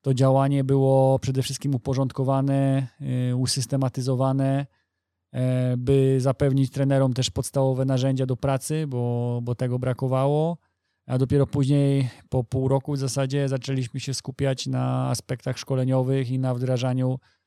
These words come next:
określonego sposobu pracy, ponieważ on był, jest odmienny od tego, niż ten, który był po prostu wcześniej. Em, a więc też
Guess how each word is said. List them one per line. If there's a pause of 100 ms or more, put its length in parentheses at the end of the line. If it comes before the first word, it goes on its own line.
(200)
określonego
sposobu
pracy,
ponieważ
on
był, (760)
jest
odmienny
od
tego,
niż
ten,
który
był
po
prostu
wcześniej. (480)
Em,
a
więc
też